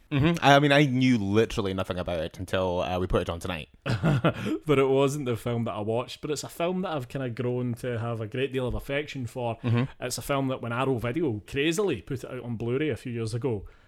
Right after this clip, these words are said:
Speaker 2: I snapped it up almost immediately, and I've made a bunch of people watch it since.
Speaker 1: Mm-hmm,
Speaker 2: Um, and it's
Speaker 1: mm-hmm.
Speaker 2: a film that, while I don't think the politics of it have aged particularly <laughs> well,
Speaker 1: Well, no.
Speaker 2: <laughs> what I will say about Hell Comes to Frogtown is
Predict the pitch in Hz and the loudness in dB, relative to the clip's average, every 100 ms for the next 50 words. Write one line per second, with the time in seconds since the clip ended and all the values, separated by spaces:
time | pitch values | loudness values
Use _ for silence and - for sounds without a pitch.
0 | _ - 117 107 104 - 131 123 - 117 | _ -10 -6 -6 -4 -2 -2 -2 -8 -8
1 | 123 120 117 - 117 117 131 135 143 156 | -6 -6 -6 -8 -8 -4 -4 -2 -2 -2
2 | 190 170 208 196 160 147 127 143 147 117 | -2 2 2 2 0 -2 -2 -4 -2 -2
3 | 117 127 - 135 - 117 127 120 - - | -4 -4 -6 -6 -8 -10 -10 -12 -10 -10
4 | - 151 165 185 120 123 156 - 165 156 | -2 2 4 2 2 2 2 0 0 0
5 | 143 127 _ - _ _ - 127 131 135 | 0 -2 _ -20 _ _ -10 -2 0 2
6 | 127 147 151 - 135 - - - 165 240 | 0 0 -2 -4 -8 -8 -12 -6 -4 -4
7 | 240 233 - 226 226 123 120 143 175 - | -8 -14 -8 -6 -6 -4 0 2 0 -4
8 | - - 185 185 185 185 170 233 175 - | -8 -4 -2 0 0 2 2 2 0 -10
9 | _ _ _ _ _ 127 147 156 156 170 | _ _ _ _ _ 2 4 4 4 4
10 | 95 107 - - - - 123 170 127 - | 2 0 -6 -10 -10 -6 0 0 0 -6
11 | - - 139 147 151 127 131 135 - 151 | -16 -12 2 4 4 2 0 0 0 2
12 | 131 117 117 120 117 120 123 113 120 120 | 2 0 -2 -2 -4 -6 -8 -10 -12 -8
13 | 117 107 117 113 120 120 113 107 | -8 -6 -6 -6 -6 -6 -6 -8